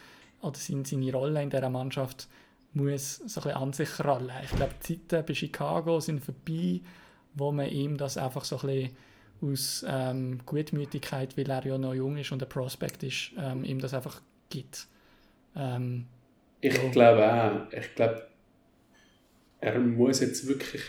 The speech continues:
Speaker 2: langsam liefern.
Speaker 1: Mhm.
Speaker 2: Und sonst bin ich immer sehr optimistisch. Bei ihm bin ich wie nicht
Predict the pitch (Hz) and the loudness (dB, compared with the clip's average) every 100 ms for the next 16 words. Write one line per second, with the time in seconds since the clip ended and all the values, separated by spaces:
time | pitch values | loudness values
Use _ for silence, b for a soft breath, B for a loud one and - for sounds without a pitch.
0 | - 135 120 127 135 120 110 120 120 151 | -8 0 2 4 2 2 2 2 4 4
1 | 160 - B B - 156 139 147 147 - | 4 2 B B -10 -6 -4 -4 -8 -16
2 | - - - 139 123 120 117 117 - - | -20 -20 0 8 12 12 8 -2 -12 -20
3 | _ _ _ _ _ _ _ - - - | _ _ _ _ _ _ _ -20 -14 -2
4 | 135 135 - - 123 120 - - 139 135 | 0 0 -4 4 6 6 4 4 6 6
5 | - 117 - 127 - - 120 123 - 139 | 6 4 4 2 0 4 4 4 2 0
6 | - - - 101 - 120 123 120 - 117 | 0 -4 -6 -4 2 2 4 2 4 4
7 | 113 113 - - 117 117 117 117 - | 4 2 -4 -8 -2 0 2 0 -2